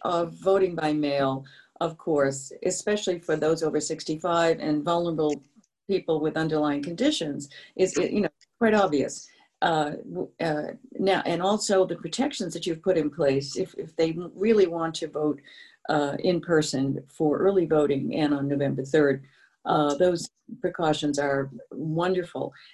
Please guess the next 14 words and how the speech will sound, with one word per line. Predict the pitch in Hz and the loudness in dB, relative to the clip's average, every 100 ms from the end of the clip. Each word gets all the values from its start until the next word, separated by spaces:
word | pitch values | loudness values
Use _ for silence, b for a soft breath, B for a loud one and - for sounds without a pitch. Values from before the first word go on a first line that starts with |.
| b _ 180 | b _ 0
Uh, | 165 160 - | 2 0 -2
and, | 180 170 165 160 160 | 0 2 2 2 0
um, | 160 156 151 151 156 262 _ - - - - | 0 0 0 0 -2 -8 _ -18 -12 -10 -4
tell | 220 240 | 0 4
us, | 262 233 - - - - | 4 2 -2 -12 -12 -8
uh, | 180 170 170 | -4 -2 2
let's | 233 240 | 0 2
go | 214 202 | 2 2
to, | 202 - 180 170 170 b b b - - | 2 0 0 0 -2 b b b -14 -8
um, | 160 143 143 147 143 - - - - | -4 -4 -4 -6 -8 -10 -14 -10 -2
voting | 190 196 185 170 - - - | 2 2 2 -2 -6 -8 -2
on | 156 160 | 0 0
November | 165 175 156 156 | 0 0 0 0
third. | - 202 175 131 127 | 2 4 6 4 2